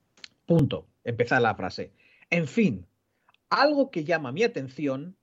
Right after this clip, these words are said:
es el cómo ustedes piden mucho el "debería de hacer", "no tiene huevos para hacerlo", "es lo más lógico"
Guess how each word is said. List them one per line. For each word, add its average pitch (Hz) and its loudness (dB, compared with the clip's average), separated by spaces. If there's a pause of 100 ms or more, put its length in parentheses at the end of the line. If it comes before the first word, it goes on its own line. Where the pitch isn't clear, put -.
(140)
es - 0
el 139 0 (100)
cómo 156 6 (200)
ustedes 135 -4 (240)
piden 214 -2 (340)
mucho 202 -2 (260)
el 226 2 (180)
"debería 131 -4
de 160 4
hacer", 208 -2 (400)
"no 139 -8
tiene 123 -4
huevos 101 -8
para 208 4
hacerlo", 190 2 (280)
"es - -10
lo 95 -14
más 185 0
lógico" 196 2